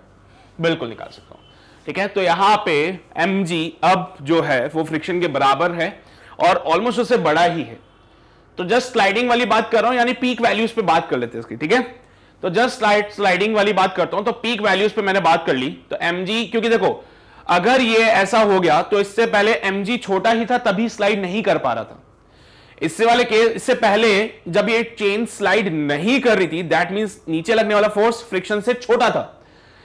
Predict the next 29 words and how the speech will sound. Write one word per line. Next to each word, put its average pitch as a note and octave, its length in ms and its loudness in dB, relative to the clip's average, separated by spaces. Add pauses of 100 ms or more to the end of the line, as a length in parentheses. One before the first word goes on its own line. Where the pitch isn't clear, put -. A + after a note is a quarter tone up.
(200)
अभी A3 360 2
ये C4 80 2
स्लाइड A3 360 0
करने A3+ 240 0
वाली A#3 380 2
है, A#3 220 2 (760)
करने A3+ 360 2
वाली B3+ 300 4
है, C4 140 2
मतलब B3 240 2
अब B3+ 140 2
ये B3 180 2
एमजी A3 500 -2
फ्रिक्शन A3 340 -2
के A#3+ 80 2
बराबर F#3+ 440 2
हो A3 140 2
चुका G3+ 280 0
है G#3+ 220 4
और A3+ 80 4
अब G#3 340 0
धीरे G3+ 220 2
धीरे G3+ 220 0
एमजी G3 440 -2
फ्रिक्शन F#3+ 400 -6
से G#3+ 100 -2
बड़ा D#3+ 240 2
होता F#3 260 0
जाएगा। F#3+ 320 0